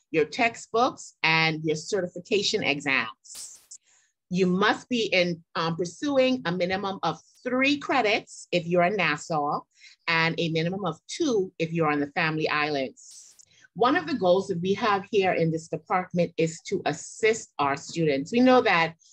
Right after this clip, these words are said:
we're just getting through covid. We're just coming back to some type of normalcy. So we ask that if you run into a challenge, that you come in and you speak with someone here in financial aid. Uh, we, right now, we have Lapesh Gray,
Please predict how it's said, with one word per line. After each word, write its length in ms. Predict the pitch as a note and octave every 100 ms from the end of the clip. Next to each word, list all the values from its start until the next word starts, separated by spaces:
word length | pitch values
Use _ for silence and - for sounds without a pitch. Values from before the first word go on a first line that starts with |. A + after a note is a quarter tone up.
| _ _
we're 100 | F3+
just 280 | F3 F3+ -
getting 300 | F3 E3+ F#3+
through 220 | - G#3
covid. 320 | A#3 G3+ F#3+
We're 80 | D#3+
just 340 | D#3+ E3+ - _
coming 260 | C4+ A#3 G#3
back 180 | F3+
to 80 | E3+
some 220 | E3 A3
type 240 | G#3+ A3 G#3+
of 120 | D#3+
normalcy. 800 | D#3 D#3+ E3+ F3+ - F3 D3 C#3+ _ - -
So 140 | B3+
we 180 | C4 D4
ask 380 | A#3+ B3 B3+ -
that 300 | A3 F3+ F3 - _ -
if 160 | G3+
you 140 | D4 D4
run 160 | C#4
into 200 | C4+ B3+
a 60 | F#3+
challenge, 720 | - C4+ B3 G#3 E3 E3 - F#3
that 140 | F3
you 80 | G#3+
come 340 | - C4 B3+
in 200 | F3+ F3
and 120 | E3+ E3+
you 100 | F3
speak 400 | - - A#3 -
with 120 | F3
someone 300 | - F#3+ F3+
here 140 | F#3+ F3
in 100 | E3
financial 540 | E3 D3+ D3+ D3+ E3
aid. 300 | C#3 C3 C3 _ - - -
Uh, 220 | F#3 E3+ F3
we, 140 | G3
right 220 | F3+ F3+
now, 180 | A3+ G#3+
we 100 | G#3
have 220 | A3+ G3+
Lapesh 500 | F3 F3 G#3+ G#3+ -
Gray, 440 | G3+ F3+ F3+ F3+